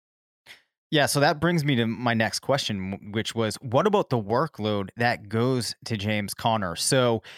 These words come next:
we can even operate in this framework of, you know, maybe things go back to Pittsburgh being a bit more of a pass-heavy type of team, but some people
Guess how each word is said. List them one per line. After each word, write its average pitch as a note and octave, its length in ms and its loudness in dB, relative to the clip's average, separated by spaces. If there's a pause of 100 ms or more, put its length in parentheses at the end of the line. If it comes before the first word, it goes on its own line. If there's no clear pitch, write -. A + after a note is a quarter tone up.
(180)
we D#3+ 100 2
can G#3 120 4
even E3 180 2
operate C3+ 400 2
in A#2+ 80 0
this G#2+ 120 -4
framework A#2+ 540 0
of, A2 180 0
you G#2+ 80 -2
know, A2 120 0
maybe A#2 260 0
things A#2 320 -4
go A2 220 0
back G2+ 380 -2
to A2 280 -2
Pittsburgh G#2+ 540 -6
being G#2 260 -2
a G2+ 60 -4
bit F#2+ 260 -6
more G#2 300 -4
of F#2+ 80 -6
a G2 100 -2
pass-heavy G#2 760 -4
type G2+ 260 -4
of E2+ 140 -14
team, B2 440 2 (380)
but C3+ 120 0
some D#3 200 0
people D3 260 -4